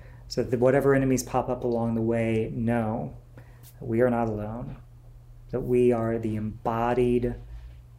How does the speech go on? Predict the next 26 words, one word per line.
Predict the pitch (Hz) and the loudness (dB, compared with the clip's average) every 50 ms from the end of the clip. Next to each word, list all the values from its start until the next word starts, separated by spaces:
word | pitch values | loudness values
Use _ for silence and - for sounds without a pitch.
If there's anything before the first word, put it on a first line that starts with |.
| - - - - - - - | -20 -20 -20 -20 -20 -18 -8
people | - - 135 123 - - 131 135 151 160 135 - - - - - - - - - | -2 0 0 0 0 0 0 0 0 -4 -8 -10 -16 -20 -20 -20 -20 -14 -10 -8
of | 120 113 | -8 -4
Jesus | 107 - 131 127 123 131 139 - | -2 0 0 0 2 0 -2 -4
Christ, | - - - - - 170 - - - - - - - - - - - - - - - - - - - | -6 -8 -8 -8 -8 -6 -4 -4 -4 -4 -6 -10 -16 -18 -20 -20 -20 -20 -20 -20 -20 -20 -20 -14 -6
bringing | - 135 120 113 113 104 | -4 -2 0 0 -2 -4
healing | 87 - - - - - 147 135 135 127 127 120 117 117 123 - - | -4 -8 -12 -8 -2 0 2 2 4 2 2 2 0 -2 -4 -6 -8
and | 120 113 104 | -8 -6 -4
restoration | 110 110 107 - - - - 156 156 170 160 - - 185 185 185 175 165 - - - - - - - - - - - | -4 -4 -4 -4 -6 -6 -6 -6 -6 -6 -6 -6 -6 -6 -6 -6 -6 -6 -8 -12 -20 -20 -20 -20 -20 -20 -20 -20 -14
to | - - 131 | -10 -6 -6
the | - 165 | -6 -6
world. | - - - - - - - - - - - - - - - _ - - - | -8 -14 -16 -18 -18 -20 -20 -20 -20 -20 -20 -20 -20 -20 -20 _ -20 -4 2
David | - 160 147 131 - | 6 6 6 6 4
Fitch, | - - 135 117 - - | 2 2 2 2 2 0
in | 123 113 | 0 0
his | 107 104 101 | 0 -2 0
book, | 104 120 117 113 113 - | 0 2 2 2 2 0
The | - 123 | -2 -2
Church | - - 120 117 - | 0 0 -2 0 0
of | 113 110 | 0 0
Us | 113 107 - - | 0 -2 -2 -2
versus | - 117 110 - 123 110 107 | -2 -2 -2 -2 -4 -2 -2
Them, | 120 117 110 | 0 0 0
puts | 104 - 117 - | 0 -2 -2 -2
it | - | -2
like | - 131 120 113 - | -2 -4 -4 -2 -2
this. | 123 123 117 113 - - - - - | 0 0 0 0 0 -2 -6 -8 -10